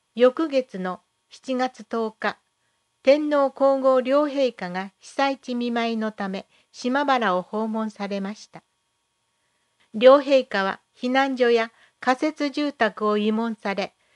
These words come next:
避難者と膝を交えながら優しく温かい励ましのお言葉をくださいました。その平成の時代が終わり、新元号の時代がいよいよ始まります。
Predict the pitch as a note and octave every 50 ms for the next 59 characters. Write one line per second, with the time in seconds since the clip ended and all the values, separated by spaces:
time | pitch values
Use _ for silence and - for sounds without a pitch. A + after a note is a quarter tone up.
0 | _ _ _ _ _ _ - C4+ C#4 C#4+ D4 C#4+ C4+ - - A#3 A3 - A3+ A3
1 | G#3+ A#3 A3+ - C4+ C#4 C4+ C4+ C4 B3 B3 B3 A#3+ A3+ C4 C4 C4 B3+ B3+ B3+
2 | A#3+ A3 G#3+ G3+ G#3 G#3 G#3 G3+ G#3+ A3+ A3 - C4+ C#4 - - - - - A#3+
3 | A#3 A3+ - _ _ _ _ _ _ - A3+ A3+ - C#4 C#4+ - C#4+ C#4+ - -
4 | C4 A3+ G3 F#3+ - _ - - A3 G#3+ B3 B3 B3 B3 B3+ - - A#3+ A#3 A3+
5 | A3 - B3+ A#3+ - A#3+ A3+ A#3 A3+ A3 G#3+ G#3 - - F#3 G3+ G#3 - - G#3
6 | G3+ G3+ G3 G3+ A3 - - - - - _ _ _ _ _ _ _ _ _ _
7 | _ _ _ _ _ _ _ _ _ _ _ _ _ _ _ _ _ - C#4+ D4
8 | C#4+ C#4 C#4 A3+ B3+ C4+ C#4+ D4+ - - D4 D4 D4 C4+ C4+ C4+ A#3+ G3 A3 G#3
9 | B3 B3 B3 B3 A#3 A#3 A#3 A3+ A3 A3 A3+ A3+ A3 F#3+ F#3 - _ _ _ _
10 | _ _ _ _ _ _ _ _ - - - C4+ D4 D4+ D4 D4 D4+ D4 C#4+ C4
11 | A#3 A#3+ A3+ A3 G#3 G#3 G#3 F#3 F3 G3 F#3+ A3 G#3+ G#3+ G#3 G3+ G3+ G3+ - -
12 | - G3 F#3 A3 B3+ C#4 C#4 B3+ A#3 G#3+ F#3+ F3+ F3 - F#3+ F3+ F3 G#3+ G#3+ G#3+
13 | G#3 G3+ G#3 G3+ G3 G3+ A3 -